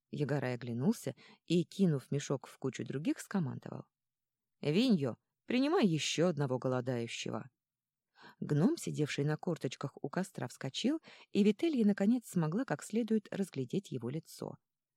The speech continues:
Свежее, симпатичное, хоть и простоватое, с носом картошкой, пухлыми губами, длиннющими рыжими ресницами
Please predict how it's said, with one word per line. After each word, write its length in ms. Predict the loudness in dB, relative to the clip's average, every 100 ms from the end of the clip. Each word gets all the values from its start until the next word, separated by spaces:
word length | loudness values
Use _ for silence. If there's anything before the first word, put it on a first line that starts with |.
| _
Свежее, 640 | -12 -2 0 2 2 2
симпатичное, 920 | 2 -2 -2 -4 -2 -2 0 0 0 -4 -14 -20 -2
хоть 240 | -2 0
и 20 |
простоватое, 880 | -4 -6 -4 -2 -2 -2 -2 -2 -2 _
с 120 | -4 2
носом 360 | 2 2 -2
картошкой, 680 | -2 -2 -2 -2 -2 -6 -8 _ _
пухлыми 400 | -2 0 0 0
губами, 480 | 0 -2 0 2 2
длиннющими 600 | 0 0 2 0 -2 -2
рыжими 340 | 0 -2 -2
ресницами 760 | -2 -4 0 -2 -2 -4 -2